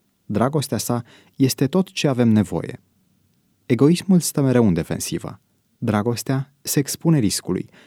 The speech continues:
și pune pe primul loc binele celuilalt.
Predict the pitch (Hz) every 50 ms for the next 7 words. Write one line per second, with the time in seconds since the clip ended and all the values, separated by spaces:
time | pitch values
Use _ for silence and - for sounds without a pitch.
0 | _ _ - - - 143 - 190 180 180 160 - 190 - 104 101 95 92 90 90
1 | 95 95 - - - - 113 101 104 95 92 92 92 - - 85 80 78 80 85
2 | - - - _ - - _